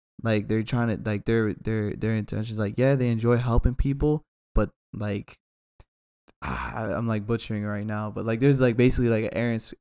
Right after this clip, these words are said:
arrogance perspective or something like that. So do you ever feel like you have to sort of, do you ever, A, experience that, or do you feel like, or if you don't, like, do you, like, yeah,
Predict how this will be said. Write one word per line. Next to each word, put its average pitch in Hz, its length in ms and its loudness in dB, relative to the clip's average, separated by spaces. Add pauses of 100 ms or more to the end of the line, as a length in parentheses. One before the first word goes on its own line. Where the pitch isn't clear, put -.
arrogance 120 420 0
perspective 107 640 -4
or 101 60 -6
something 98 180 -8
like 98 120 -6
that. 98 160 -6
So 107 120 -6
do 117 140 -4
you 135 160 4
ever 135 160 0
feel 120 240 -2
like 110 160 0
you 110 120 -4
have 113 180 -2
to 110 100 -6
sort 110 220 -2
of, 104 160 -4 (340)
do 113 80 -2
you 123 60 8
ever, 120 300 4
A, 120 140 2
experience 135 600 -2
that, 147 340 -2
or 110 340 -4 (520)
do 113 60 -6
you 117 60 0
feel 120 180 2
like, 110 340 -2 (380)
or 110 140 -2
if 113 160 -2
you 120 80 -2
don't, 117 260 2
like, 107 240 -4
do 113 100 -4
you, 95 80 -2 (240)
like, 98 200 -8 (800)
yeah, 110 220 -6